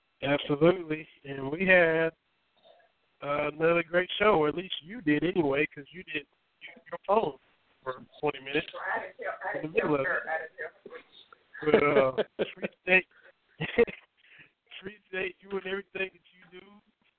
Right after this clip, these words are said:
Appreciate Jen Smith for hopping on with us. Had a lot of fun talking U K football and Olympics, celebrity softball game, and all kind of fun stuff as we get closer and closer to the start of the season.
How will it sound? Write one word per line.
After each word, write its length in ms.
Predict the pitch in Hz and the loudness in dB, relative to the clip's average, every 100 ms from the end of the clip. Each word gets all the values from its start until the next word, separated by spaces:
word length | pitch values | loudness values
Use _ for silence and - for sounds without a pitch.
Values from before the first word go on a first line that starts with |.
| _ _ _ _ | _ _ _ _
Appreciate 500 | 175 180 - 170 170 _ | -20 -12 -4 -2 -4 _
Jen 180 | 170 175 - 170 | -20 -18 -20 _
Smith 180 | 180 196 | -12 -10
for 120 | 160 | -2
hopping 280 | 170 170 170 | -2 -2 -2
on 220 | 175 170 | -2 -2
with 180 | 170 175 185 | -14 -14 -16
us. 60 | _ _ _ _ _ _ 131 | _ _ _ _ _ _ -12
Had 120 | 127 | -4
a 40 | |
lot 220 | 143 156 - | 2 2 0
of 60 | - | -2
fun 220 | 180 175 - | -2 -2 0
talking 300 | 170 170 170 | 0 0 -6
U 60 | 170 - | -20 -4
K 120 | 170 - | -4 -4
football 500 | 175 156 160 160 160 | -10 -2 2 4 2
and 100 | 156 | 0
Olympics, 480 | 143 151 165 165 - - - - - - _ - - | 0 -2 -4 -14 -18 -20 -6 -2 -2 -6 _ -20 -2
celebrity 420 | 135 170 170 156 _ | 4 4 4 -6 _
softball 520 | 170 170 - 165 160 156 | 2 2 2 0 0 2
game, 440 | 160 165 160 156 _ _ _ _ _ | 2 2 0 -10 _ _ _ _ _
and 80 | - - | -12 2
all 220 | 160 156 | 4 4
kind 220 | - 160 | 2 -2
of 80 | 151 - | -2 -2
fun 160 | 156 - | -2 -2
stuff 220 | 160 156 - | -2 -2 -2
as 100 | 135 135 127 131 | -8 -10 -16 -20
we 80 | 151 151 _ _ _ _ - | -20 -20 _ _ _ _ -20
get 160 | - | -14
closer 340 | - 175 190 185 | 0 2 2 -4
and 100 | 170 | 2
closer 260 | 196 196 - | 4 4 0
to 80 | - | -20
the 60 | - _ | -20 _
start 280 | 170 175 | 6 6
of 60 | - | 4
the 220 | - 202 | -6 -18
season. 180 | 190 - | -18 -20